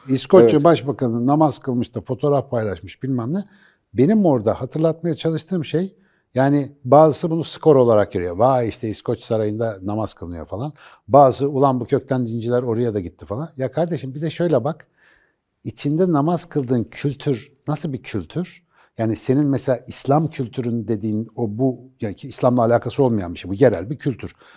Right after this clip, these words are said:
Speaker 1: Bunun içinde sen böyle bir şeye izin verebilir misin? Bir Yahudi gelip Talmud'unu alıp bilmem ne yapabilir mi? Başbakan olup senin ülkende ya da işte, e, bir Hristiyan gelip burada bir takım ibadetler yapabilir mi? Yapamaz. Dolayısıyla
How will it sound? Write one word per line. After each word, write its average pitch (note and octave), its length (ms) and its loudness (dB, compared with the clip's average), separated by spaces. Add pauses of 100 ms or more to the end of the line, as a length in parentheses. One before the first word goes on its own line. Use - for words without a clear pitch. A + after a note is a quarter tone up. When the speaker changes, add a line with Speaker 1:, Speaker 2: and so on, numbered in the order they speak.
(220)
Speaker 1:
Bunun E3 200 0
içinde D#3 280 0
sen C3+ 240 -4
böyle C3+ 220 2
bir C3 60 -8
şeye B2+ 180 -4
izin A#2+ 260 -6
verebilir C#3+ 340 -4
misin? A2+ 280 -12 (400)
Bir B2+ 60 0
Yahudi B2 320 2
gelip A#2+ 320 0
Talmud'unu A#2 440 0
alıp A#2 200 -4
bilmem A#2 300 -2
ne A#2 60 -2
yapabilir C3 400 0
mi? C3 200 2
Başbakan A2 380 0
olup G2+ 160 -6
senin G2 280 -8
ülkende F#2+ 320 -10
ya G#2 100 -4
da G2+ 60 -4
işte, F#2+ 320 -4 (400)
e, A2 100 -6
bir G2+ 80 -2
Hristiyan A2+ 380 -2
gelip G#2 260 -4
burada G#2 160 -6
bir F2+ 100 -12
takım G2 240 -12
ibadetler G2 460 -2
yapabilir C3 360 -4
mi? C#3 160 -6
Yapamaz. C#3 640 -2 (320)
Dolayısıyla D#3 380 2